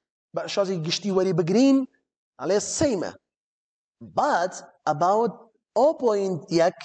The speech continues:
یا ئەو پۆیند تێن پەرسەنت of the human genome. Genome یعنی چی؟ یعنی complete genetic material in an in-، individual. ئەوەی کە لە چاپتەری هەشتی شاماژی پیا بوو. ئەڵێ varies from person to person. کاتە بە-، بەلای کەمەوە.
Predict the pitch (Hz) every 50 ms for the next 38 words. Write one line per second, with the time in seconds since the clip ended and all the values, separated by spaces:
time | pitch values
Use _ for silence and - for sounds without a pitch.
0 | - - 165 151 139 151 - 151 143 139 139 - - 165 156 165 185 180 165 175
1 | 160 143 135 - 156 151 170 190 208 196 _ _ _ _ _ _ _ _ - 175
2 | 190 180 175 185 180 185 185 185 180 180 156 143 160 156 175 196 190 156 127 -
3 | _ _ _ _ - 143 139 - 139 147 170 185 214 226 220 214 240 226 - 226
4 | 190 196 214 - _ _ _ _ _ - 156 175 - _ - 302 294 294 277 247
5 | 226 170 143 208 190 185 165 165 180 - _ - 180 - 160 165 170 170 165 -
6 | 180 175 165 160 156 160 156 151 147 147 147 147 143 131 - - 139 139 135 123
7 | 120 123 117 104 - _ _ _ _ _ _ - 165 165 - 190 180 170 170 -
8 | _ _ _ _ _ _ - 165 156 160 - 180 175 170 156 - 156 - - 143
9 | 143 143 139 131 139 135 - 131 123 110 104 104 95 _ _ _ _ _ _ _
10 | _ _ _ _ _ _ _ _ _ - 156 190 208 190 160 156 190 185 190 214
11 | 294 311 - - 277 254 247 208 226 208 - 208 185 - - 165 139 - 147 139
12 | - _ _ _ _ - 214 214 277 262 254 254 254 - - - - _ _ _
13 | 95 113 123 131 175 180 175 - - 151 156 160 180 196 214 202 - 185 151 135
14 | 110 92 78